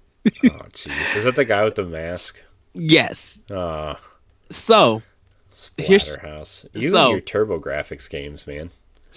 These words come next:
Speaker 2: I, I, it's a Namco game, and this a-, it actually was an arcade game before it came to TurboGrafx. So, Chestique,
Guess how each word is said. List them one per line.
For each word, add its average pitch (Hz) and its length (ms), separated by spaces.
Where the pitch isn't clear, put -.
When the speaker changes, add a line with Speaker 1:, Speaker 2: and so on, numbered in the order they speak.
Speaker 2:
I, 185 160
I, 147 200
it's 185 240
a 208 80
Namco 175 560
game, 156 440
and 180 80
this 180 180
a-, 190 260
it 185 120
actually 190 360
was 170 220
an 196 140
arcade 196 520
game 147 220
before 165 300
it 262 100
came 139 220
to 135 100
TurboGrafx. 113 840
So, 160 500
Chestique, - 1000